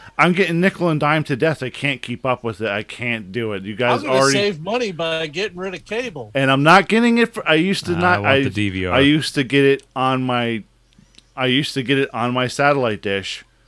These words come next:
Speaker 1: Okay, I'm not asking for it for free. I'm not asking for it for free.
Speaker 3: I just wanna pay for one thing and watch it.
Speaker 1: I wanna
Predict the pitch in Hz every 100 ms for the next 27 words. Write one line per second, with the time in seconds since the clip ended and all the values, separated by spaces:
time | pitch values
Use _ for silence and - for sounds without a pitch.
0 | - - - 117 117 117 120 131 131 127
1 | 143 151 - 147 156 - 156 139 - 143
2 | 143 - 131 - 170 147 135 - _ _
3 | _ _ 101 113 170 190 180 165 - 156
4 | - 143 143 117 120 - 139 104 117 107
5 | 104 110 104 107 104 101 98 117 117 -
6 | 113 107 104 107 107 120 127 135 139 139